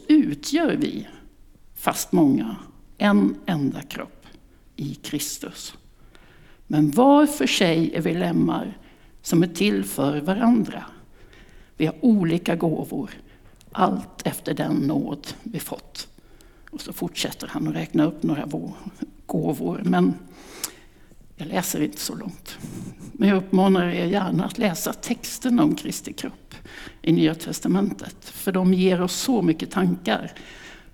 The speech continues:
om hur vi ska fungera tillsammans. En kropp, många delar. Och det är ju så. Vi ska fungera tillsammans.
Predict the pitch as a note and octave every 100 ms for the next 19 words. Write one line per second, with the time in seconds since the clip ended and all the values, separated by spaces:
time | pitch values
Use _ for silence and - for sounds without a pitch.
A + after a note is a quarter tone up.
0 | - - C#3+ D#3 D3 F#3 D#3+ F3 F3 E3
1 | - F3 F3+ F3 A3 C#4 - - - -
2 | A3 G3 - - - - - - - -
3 | - - - - - - - - - -
4 | - - - - - - - - _ -
5 | C4 C4+ - D3+ C#3+ - - - - -
6 | - F#3 D#3 - - C#3+ - F#3+ - -
7 | - - - - - - G#3 G3+ B3 G#3
8 | - - D#3 - - G3 - G3+ - G#3
9 | F#3 F3 A3+ F#3+ F3+ - - - - -
10 | F3+ - F#2 D2 - -